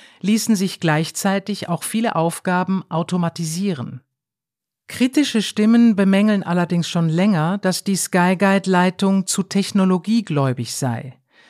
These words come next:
In einer Präsentation des Berufsverbands Aerocontrol Switzerland vom siebten Februar zweitausendneunzehn wird diese Vereinfachungsthese denn auch angezweifelt. „Ignoring reality“,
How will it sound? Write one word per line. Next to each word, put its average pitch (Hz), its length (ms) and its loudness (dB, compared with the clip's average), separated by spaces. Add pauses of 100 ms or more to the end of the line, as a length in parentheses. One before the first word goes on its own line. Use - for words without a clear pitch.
(460)
In 190 180 2
einer 190 280 2
Präsentation 202 880 0
des 190 160 -2
Berufsverbands 175 1200 -2
Aerocontrol 185 720 0
Switzerland 156 800 -2
vom 147 260 -4
siebten 165 460 -6
Februar 156 540 -4
zweitausendneunzehn 151 1300 -2 (460)
wird 202 220 0
diese 233 180 0
Vereinfachungsthese 185 1400 0
denn 180 180 -2
auch 160 300 -4
angezweifelt. 135 1120 -4 (880)
„Ignoring 214 760 4
reality“, 175 840 -2